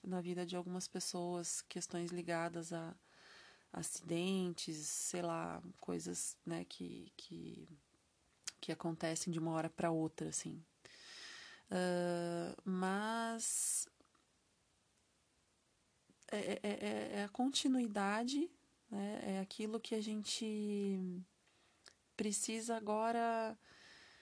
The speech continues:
olhar com um propósito maior, sabe? Você ralou, você batalhou, você tá vendo que pode ser diferente, que pode ser melhor e tal. Agora isso tem que sair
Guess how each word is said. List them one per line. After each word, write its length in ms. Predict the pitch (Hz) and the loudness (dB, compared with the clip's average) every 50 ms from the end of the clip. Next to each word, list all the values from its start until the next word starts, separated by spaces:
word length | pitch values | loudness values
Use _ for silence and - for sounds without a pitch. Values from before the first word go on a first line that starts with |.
| - - - - - _ _ _ _ _ _ _ _ _ _ _ _ _ - | -20 -20 -20 -20 -20 _ _ _ _ _ _ _ _ _ _ _ _ _ -2
olhar 300 | 220 220 226 240 277 277 | 0 0 2 2 0 0
com 120 | - 339 | 4 4
um 180 | 320 311 311 320 | 6 6 6 4
propósito 720 | - 269 262 262 - 254 240 240 240 226 247 - - 254 233 | 6 4 4 6 6 6 8 8 6 4 2 -2 0 2 4
maior, 560 | 233 240 233 226 208 190 175 165 165 175 - - _ _ _ _ _ _ _ | 4 6 6 6 4 4 4 4 2 0 -4 -10 _ _ _ _ _ _ _
sabe? 340 | - - - 220 214 196 196 | -6 -2 2 2 2 4 2
Você 140 | - - 233 | 2 0 0
ralou, 560 | 220 226 233 226 220 208 196 202 208 208 208 | 0 4 4 4 6 6 6 6 6 6 4
você 180 | 196 - - 196 | 4 2 0 0
batalhou, 680 | 190 202 202 - 220 214 208 196 196 202 202 202 202 196 | -2 -2 -2 -2 -2 0 2 4 4 4 4 4 4 2
você 160 | - - 202 | 0 -4 -6
tá 160 | - - 208 | -4 -2 -2
vendo 340 | 202 202 202 202 196 196 196 | -2 0 0 2 2 0 -2
que 100 | 196 - | -4 -4
pode 240 | - - 196 190 - | -2 0 0 0 0
ser 120 | - 208 | -2 -2
diferente, 640 | 196 - - - 208 202 196 196 190 190 185 190 - | -2 -4 -2 -2 0 0 2 0 0 0 -4 -4 -6
que 100 | - 202 | -8 -8
pode 280 | 196 - 202 196 196 - | -4 0 0 0 0 0
ser 200 | - - 202 202 | -2 0 0 2
melhor 640 | 196 196 196 196 190 190 190 190 196 190 190 185 190 | 2 2 2 2 2 2 2 2 2 2 0 0 -2
e 60 | 190 - _ - | -6 -8 _ -2
tal. 280 | 202 190 190 190 196 | 0 2 2 2 2
Agora 340 | 196 196 - - 247 269 277 | 0 0 2 2 4 4 4
isso 220 | 262 269 269 - | 4 2 2 2
tem 160 | - 262 254 254 | 2 2 2 2
que 160 | - - 269 | 2 0 0
sair 540 | - - - 262 240 240 247 277 302 311 | 0 2 2 0 0 0 2 2 2 2